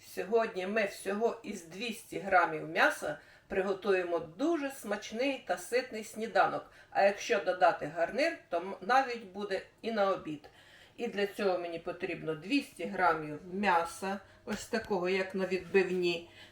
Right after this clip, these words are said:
Також потрібно два яйця, два тонесеньких шматочки бринзі або будь-якого сиру, також зелень, будь-яка в мене тут, кріп, е, пару листочків чеснику та цибулі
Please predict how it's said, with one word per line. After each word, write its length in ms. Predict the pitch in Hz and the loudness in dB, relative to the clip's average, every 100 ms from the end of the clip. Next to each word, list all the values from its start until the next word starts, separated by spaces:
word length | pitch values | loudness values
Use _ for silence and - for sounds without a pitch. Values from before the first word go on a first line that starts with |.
| - | 6
Також 380 | 277 277 214 - | 8 8 4 -2
потрібно 560 | - 180 202 180 170 | -2 0 0 0 0
два 380 | 170 180 196 226 | -2 0 4 6
яйця, 680 | 190 156 151 - 185 196 214 208 - - - | 6 2 0 -2 8 8 8 -2 -14 -18 -16
два 340 | - 233 285 | 2 8 8
тонесеньких 800 | 285 233 233 202 - 185 190 185 | 8 4 8 6 4 -2 -2 -2
шматочки 640 | - 196 190 202 - - | 0 0 2 2 0 0
бринзі 520 | 185 226 277 240 190 - | 0 4 4 4 -2 4
або 240 | 202 208 | 2 4
будь-якого 600 | 233 285 196 185 190 170 | 2 2 4 2 2 0
сиру, 680 | 170 - - 180 170 214 285 - - - - | -2 -6 0 2 2 2 0 -6 -20 -12 4
також 380 | 247 - 202 170 | 4 6 2 2
зелень, 720 | 165 165 170 165 170 208 262 - | -4 4 6 8 6 2 0 -8
будь-яка 460 | 214 254 247 240 226 | -6 -2 -2 0 2
в 40 | |
мене 160 | 226 214 | 2 2
тут, 280 | 208 202 - | 0 -4 -6
кріп, 460 | - 214 269 339 - - - - - | -8 0 2 2 -2 -20 -20 -14 2
е, 200 | 196 190 | 6 6
пару 440 | 180 233 214 208 | 8 10 12 12
листочків 680 | 196 196 - 208 196 - 180 | 8 4 4 4 4 -2 -4
чеснику 680 | - 190 - 180 170 214 196 | 0 0 0 -6 -6 2 2
та 220 | - 170 | 2 -2
цибулі 720 | 160 - 170 156 262 294 285 | -4 -4 -6 -2 0 2 2